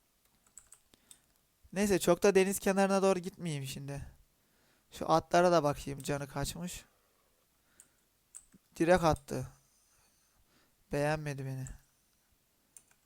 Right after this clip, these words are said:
Aa, tek kalpmiş bu. Se-, ben de seni beğenmedim. Üç kalp. Bak, bu iyiymiş.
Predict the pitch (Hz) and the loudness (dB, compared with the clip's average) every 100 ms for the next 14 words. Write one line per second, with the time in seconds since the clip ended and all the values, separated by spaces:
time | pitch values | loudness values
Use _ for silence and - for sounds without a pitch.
0 | _ 156 143 139 139 156 - - - - | _ -12 -10 -8 -4 -4 -4 -12 -12 -14
1 | - 147 - - 151 147 - 147 135 131 | -12 -8 -4 -2 -2 -4 -8 -6 -6 -6
2 | 147 151 156 - - _ _ _ _ _ | -10 -16 -18 -20 -20 _ _ _ _ _
3 | _ _ _ _ _ _ - - _ _ | _ _ _ _ _ _ -20 -20 _ _
4 | _ _ - 175 - - 175 147 - 160 | _ _ -6 -2 0 4 6 4 0 -2
5 | 156 - 170 175 180 139 131 - | 0 -2 -2 -2 -4 -6 -10 -14